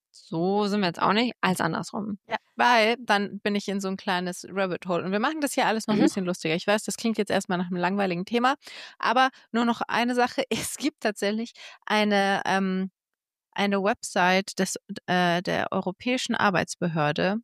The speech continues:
Speaker 1: Okay.
Speaker 2: eures. Und die sind so, "Wenn es sich bei einem Empfänger um einen neuen Kollegen oder Kunden oder um eine Person handelt, die Sie nicht gut kennen, achten Sie darauf, dass Sie Ihre E-Mail mit einer neutralen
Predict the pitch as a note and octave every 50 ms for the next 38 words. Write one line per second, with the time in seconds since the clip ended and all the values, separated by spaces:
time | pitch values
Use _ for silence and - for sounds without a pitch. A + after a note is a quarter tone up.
0 | _ _ _ - - - F#3 A3+ B3 A#3+ - D3+ C#3+ - C#4+ - - - _ _
1 | _ - - - - - - B3 C4+ C4 A#3 C#4+ E4 F4 C#4 C4+ C#4 C4 B3+ C4
2 | C4+ C4 - - - - - C#4+ F4 G4 G4+ - D#4+ - - A3+ A3 A3 G#3+ G3
3 | - G3+ - - G3 F#3 G3 G3+ G3+ G3+ G3 - - F#3 F3+ F3+ F3+ F#3 G#3 D4
4 | F#4 E4 - - G3 F3+ F3 E3+ E3+ F3 F3 E3+ D#3+ D#3 - - - A#3+ A#3 -
5 | F3 E3 E3 E3 E3+ D#3+ E3 E3 - - E3 E3 E3 - E3+ E3 E3+ F#3+ A#3 C4
6 | G#3 F3+ D#3+ D#3+ E3 D#3+ - E3 D3+ D3 D3+ F3 G#3+ - - - F3+ - _ -
7 | - D#3+ D#3+ F#3+ G#3+ - - D4 - - - - - - F3+ F3 D#3 D3+ D3+ E3+
8 | F#3 - - - - - - - G3+ G3 - - - G#3 G3+ - - F#3 F#3+ F#3
9 | G3+ A3 A3+ A#3+ A#3+ - - G#3 G3+ G3+ G3+ G3 G3 - - - G3 G#3 G#3+ A3+